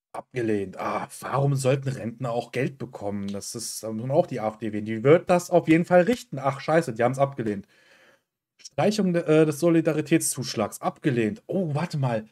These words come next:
Die sind im Osten am stärksten und die so-, der Osten soll kein Geld mehr bekommen? Hm. Einmaliger Kinderbonus von dreihundert Euro je Kind abgelehnt.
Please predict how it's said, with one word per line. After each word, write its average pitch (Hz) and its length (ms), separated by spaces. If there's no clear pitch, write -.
Die 131 60
sind 143 280
im 147 120
Osten - 460
am 143 140
stärksten 147 720
und 180 340
die 151 140
so-, 131 300
der 139 340
Osten - 240
soll 151 180
kein 131 220
Geld 110 300
mehr 180 80
bekommen? 190 500
Hm. 156 420
Einmaliger 165 480
Kinderbonus 139 560
von 135 140
dreihundert 135 360
Euro 123 220
je 117 120
Kind 220 300
abgelehnt. 117 580